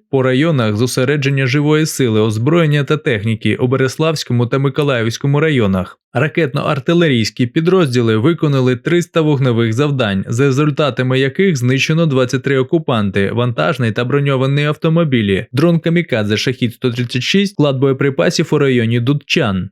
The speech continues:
пункт управління та вузол зв'язку в районі Туханового. Суттєво пошкоджені дві самоходні артилерійські установки Гвоздика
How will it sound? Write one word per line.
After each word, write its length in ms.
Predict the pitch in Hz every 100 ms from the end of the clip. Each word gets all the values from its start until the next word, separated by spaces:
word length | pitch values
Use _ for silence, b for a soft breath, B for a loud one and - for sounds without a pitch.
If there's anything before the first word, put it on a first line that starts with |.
| _
пункт 220 | 185 175
управління 580 | 175 160 147 147 170 165
та 120 | 156
вузол 320 | 135 131 143
зв'язку 460 | 143 156 156 - 120
в 80 | 113
районі 500 | 113 110 107 113 139
Туханового. 760 | 180 - 147 107 104 98 95 -
Суттєво 460 | - 160 - 170 165
пошкоджені 840 | 170 - - 196 156 131 117 107
дві 260 | 101 160 185
самоходні 640 | 170 143 127 165 165 160
артилерійські 720 | 135 - 139 135 147 - 170
установки 600 | 156 - 139 123 - 147
Гвоздика 760 | 147 180 139 113 - 101 92